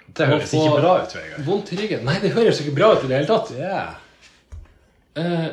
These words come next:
Speaker 2: men er det her tilfellet?
Speaker 1: <laughs>
Speaker 2: Er, er det sånn at styrketrening,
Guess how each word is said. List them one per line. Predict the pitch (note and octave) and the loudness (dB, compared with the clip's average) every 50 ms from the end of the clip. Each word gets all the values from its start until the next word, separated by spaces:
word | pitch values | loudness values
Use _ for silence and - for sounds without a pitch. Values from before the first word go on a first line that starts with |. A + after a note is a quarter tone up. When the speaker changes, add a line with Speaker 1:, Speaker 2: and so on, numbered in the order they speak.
| - - - | -8 -10 -6
Speaker 2:
men | C#3 D#3 E3 | -4 -4 -2
er | - E3+ F#3+ G3+ | 0 2 2 2
det | E3+ C#3 | 2 0
her | D#3 F#3 | -2 -4
tilfellet? | - - - G3 A3+ A#3 - - C#4+ A#3+ - - - - - - - - - | -4 -4 -6 -6 -6 -6 -4 -2 0 0 0 0 0 -2 -2 -6 -8 -6 -2
Speaker 1:
<laughs> | - G3+ - - - - - - E3+ C3 - - - - - - - - - F3 F3 C#3 C3 - - - C3+ C3+ D3 A2 A2+ C3 | 0 0 0 0 -4 -8 -6 -4 -4 -4 -4 -6 -14 -16 -16 -16 -16 -8 -4 -2 -2 -2 -2 -6 -8 -10 -10 -10 -10 -10 -8 -2
Speaker 2:
Er, | C3+ F3+ G#3 F#3+ - | 0 2 2 2 2
er | F3 G3 G#3 | 0 0 2
det | G#3 - | 0 0
sånn | - F#3+ F3+ | 0 -2 -2
at | E3 - - | -2 -4 -4
styrketrening, | - - F#3+ F#3+ - - - G#3+ G#3+ G#3 G#3+ G#3 G3 D#3+ C3+ B2+ B2 A#2+ | -6 -6 -6 -6 -6 -8 -8 -6 -4 -2 -2 -2 -2 -2 -4 -4 -6 -8